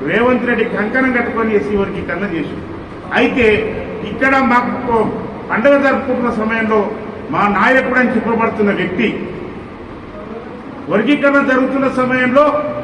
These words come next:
"నీవు వర్గీకరణ చేస్తున్నావు, చేయకపోతే నీ అంత చూస్తామని"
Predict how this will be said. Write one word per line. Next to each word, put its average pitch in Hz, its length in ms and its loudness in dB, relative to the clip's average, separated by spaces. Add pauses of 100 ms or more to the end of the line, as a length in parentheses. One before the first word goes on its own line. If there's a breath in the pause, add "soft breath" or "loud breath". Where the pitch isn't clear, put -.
(360)
"నీవు 233 280 4
వర్గీకరణ 277 500 4 (120)
చేస్తున్నావు, 262 560 4
చేయకపోతే 277 480 4
నీ 254 160 2
అంత 254 280 2
చూస్తామని" 262 720 2